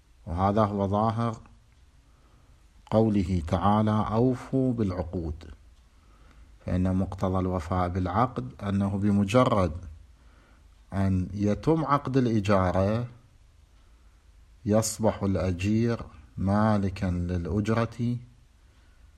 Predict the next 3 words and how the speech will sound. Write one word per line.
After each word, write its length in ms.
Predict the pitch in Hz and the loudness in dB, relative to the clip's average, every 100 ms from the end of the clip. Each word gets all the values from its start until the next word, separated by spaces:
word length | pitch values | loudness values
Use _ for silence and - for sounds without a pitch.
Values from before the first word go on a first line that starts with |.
| _ _ _ _ _ - | _ _ _ _ _ -6
والمستأجر 1120 | 92 92 95 95 - 120 120 127 120 135 131 - - - - | 0 2 2 -2 -2 0 2 0 0 0 -2 -6 -20 -14 -2
مالكا 540 | 101 113 117 113 - | 2 4 2 -2 -2
للعمل 800 | 120 113 104 90 101 107 92 | -2 0 0 0 2 2 2